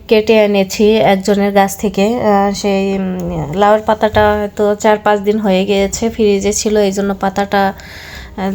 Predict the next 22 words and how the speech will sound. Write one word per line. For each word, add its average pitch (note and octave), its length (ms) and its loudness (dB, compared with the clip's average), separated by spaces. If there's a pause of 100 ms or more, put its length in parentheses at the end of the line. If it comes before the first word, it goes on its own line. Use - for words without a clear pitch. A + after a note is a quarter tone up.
ছিঁড়ে G#3+ 280 4
ছিঁড়ে G#3+ 260 4
গিয়েছে G#3 420 2
এবং G#3 520 0
কেমন G3+ 300 2
যেন G3 160 0
হয়ে G#3 280 0
গিয়েছে। G3 400 0
আপনারা G#3+ 360 0
চাইলে A3 400 0
সুন্দর G#3 480 -2
পাতা G3 260 2
দিয়ে G#3 240 0
করতে G#3+ 280 -4
পারেন, G3+ 480 -2
আহ, G3+ 220 -4
বাজার F#3+ 360 0
থেকে G3 320 -6
তাজা F#3+ 340 0
পাতা F#3+ 300 -2
কিনে G3 340 -4
এনে। G3 240 -2